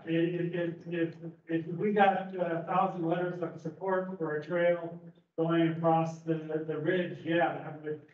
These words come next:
we'd say, wow, that's gonna, the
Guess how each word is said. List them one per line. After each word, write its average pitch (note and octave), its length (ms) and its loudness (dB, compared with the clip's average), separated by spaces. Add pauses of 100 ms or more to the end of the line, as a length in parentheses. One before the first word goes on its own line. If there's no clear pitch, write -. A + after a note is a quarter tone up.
(500)
we'd D#3+ 260 2
say, D#3+ 220 0
wow, E3 240 4
that's D3+ 200 -2
gonna, D3 360 -4 (280)
the D#3 100 4